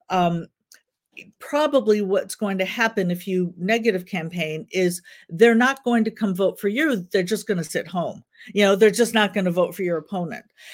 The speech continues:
And so, you know, when you ask me what I'm feeling, y-, yeah, being, being the typical libertarian, I'm the one who's really great at pointing out problems <laughs> and, you know, really great at feeling outrage. And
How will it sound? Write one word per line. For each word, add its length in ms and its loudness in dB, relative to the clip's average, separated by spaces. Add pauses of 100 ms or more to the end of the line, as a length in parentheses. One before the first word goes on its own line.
(200)
And 240 2
so, 500 2 (460)
you 140 0
know, 400 4 (100)
when 280 2
you 100 2
ask 360 -4
me 200 -2
what 180 0
I'm 180 -4
feeling, 720 -4 (380)
y-, 320 -18
yeah, 400 2
being, 600 -2
being 280 0
the 100 0
typical 540 -4
libertarian, 960 -2 (120)
I'm 200 -2
the 100 0
one 300 0
who's 280 -2
really 280 0
great 280 0
at 200 -2
pointing 300 -2
out 180 -2
problems 800 -2
<laughs> 100 -6
and, 320 -4 (420)
you 140 0
know, 180 2
really 360 0
great 300 0
at 140 -4
feeling 340 -4
outrage. 720 -2 (460)
And 360 0